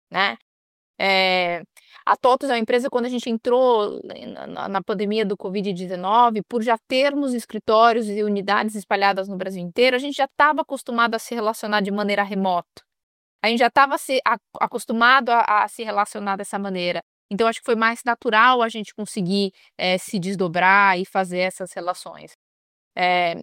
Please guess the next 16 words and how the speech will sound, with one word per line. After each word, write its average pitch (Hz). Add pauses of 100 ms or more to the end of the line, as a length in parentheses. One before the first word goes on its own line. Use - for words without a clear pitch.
eu, 208
eu 208 (120)
penso 240
que -
uma 226
empresa, 233
às 226
vezes, 208
muito 208
regional, 202
muito, 208 (300)
é, 180 (360)
fincada 226
em 214
um 202
estado, 214